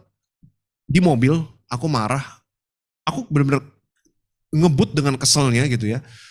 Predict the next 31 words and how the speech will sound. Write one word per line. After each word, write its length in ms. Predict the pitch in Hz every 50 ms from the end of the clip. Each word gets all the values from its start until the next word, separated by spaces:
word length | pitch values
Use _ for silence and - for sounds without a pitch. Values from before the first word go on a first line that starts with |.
| - _ _ _ -
Ngebut 240 | 131 135 151 175 151
dengan 240 | 143 131 127 120 113
keselnya 400 | 117 - 110 107 120 147 165 - - - _ _ _ _
karena 240 | - - 110 113 113
kesel 240 | 120 - 123 117 113
banget 320 | - 107 113 127 127 123
lihat 200 | 120 113 107 107 - - _ _ _ _ -
dan 240 | - 107 110 107 104
jawaban 400 | 104 104 104 104 101 107 101 107
dia 240 | 113 151 156 120 110 123
gitu. 240 | 120 101 92 87 82 - _ _ _ _ _ _ _ _ _ _ _ _ _ _ _ _ _ _ _ _ _ _ _ _ _ - - - _ _ -
Aku 80 | 135 180
sempat 240 | 196 196 170 170 -
suruh 160 | - 143 135
dia 160 | 123 156 170
turun 240 | - 143 120 123 117
juga 240 | 123 123 117 107 - - - 110
gitu. 160 | 95 90 101 - _ _ _ _ _ _ _ _ -
"Udah, 120 | 175 190 -
kalau 160 | 156 139 -
kamu 240 | 123 143 202 277 262
nggak 160 | 156 117 113
mau, 240 | 123 131 107 95 101 - - _ _ _ _ _ _ _ _ _ _ _ _ _ _ _ _ -
aku 160 | 151 - 233
pulangin 320 | 202 - 170 165 156 156 151
kamu 240 | 147 175 190 202
sekarang. 320 | 196 - 139 123 117 131 156 - - - _ _ _ _ _ _ _ -
Kamu 160 | - 175 208
gak 160 | 180 151 147
usah 80 | 147 143
ikut-ikut." 320 | - 147 139 127 151 135